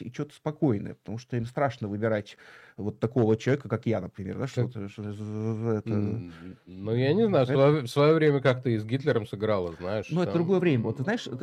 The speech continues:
Speaker 1: ты посмотри.
Speaker 2: Сейчас нет, всё уже.
Speaker 1: Слушай, но кто-то
Speaker 2: Сейчас
Speaker 1: правильно отметил,
Speaker 2: время
Speaker 1: что
Speaker 2: пиджаков.
Speaker 1: и его, и Муссолини, конечно, спасло то, что не было тел-, э, не было телевидения так сильно, а было только радио. А Керенский проиграл, потому что радио не было. Потому что если бы Керенский мог по радио выступать, он ещё, возможно, переболтал бы всех.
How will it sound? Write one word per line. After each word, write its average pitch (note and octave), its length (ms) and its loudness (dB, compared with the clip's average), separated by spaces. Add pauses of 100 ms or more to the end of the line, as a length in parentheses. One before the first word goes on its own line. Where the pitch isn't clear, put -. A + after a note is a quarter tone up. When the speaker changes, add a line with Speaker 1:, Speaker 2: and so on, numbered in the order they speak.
(100)
Speaker 1:
ты C#3 100 -6
посмотри. F#3 400 -4
Speaker 2:
Сейчас D#3+ 240 4
нет, G#3 320 2
всё F3+ 240 -4
уже. B2 180 -6
Speaker 1:
Слушай, B2+ 320 -2
но B2 380 0
кто-то C#3+ 220 0
Speaker 2:
Сейчас C#3+ 80 0
Speaker 1:
правильно F#3 260 6
отметил, - 240 4
Speaker 2:
время F3 160 6
Speaker 1:
что C#3+ 100 0
Speaker 2:
пиджаков. D#3 440 4 (200)
Speaker 1:
и D3 80 -4
его, D#3 380 2
и E3+ 100 6
Муссолини, D3+ 580 0
конечно, C#3+ 440 -4
спасло D3 360 -4
то, D3 140 -2
что - 180 -6
не C#3 120 2
было C3+ 200 0
тел-, C#3 220 -4
э, B2 320 -2
не C#3 140 0
было C3 180 2
телевидения B2 680 -4
так G2+ 220 -8
сильно, G#2 260 -4
а - 40 -2
было A#2+ 160 -2
только B2+ 320 -2
радио. G2 340 0
А F#2+ 120 -4
Керенский D#3+ 440 0
проиграл, C3 320 2
потому C3 140 -4
что C#3+ 120 0
радио G#2+ 300 4
не G#2+ 180 -6
было. F#2 140 -12
Потому G#2+ 120 -10
что A#2 120 -8
если A#2 140 -8
бы - 60 -10
Керенский B2 360 -2
мог B2+ 100 -12
по E3+ 80 2
радио F#3+ 240 4
выступать, A2+ 460 -2
он D3+ 100 -2
ещё, D3 180 -4
возможно, C3 360 -2
переболтал C3+ 540 0
бы F#2+ 140 -12
всех. - 260 -14